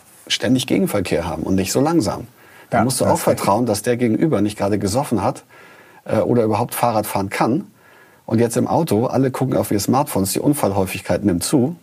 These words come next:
Speaker 1: also Bagatellunfälle. Ähm, ich glaub, wir müssen nur umdenken. Und dann, äh,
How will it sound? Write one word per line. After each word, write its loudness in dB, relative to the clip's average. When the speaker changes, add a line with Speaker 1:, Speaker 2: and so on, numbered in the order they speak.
Speaker 1:
also -2
Bagatellunfälle. -2
Ähm, 0
ich -4
glaub, 2
wir 4
müssen 4
nur 4
umdenken. 0
Und 0
dann, 0
äh, -14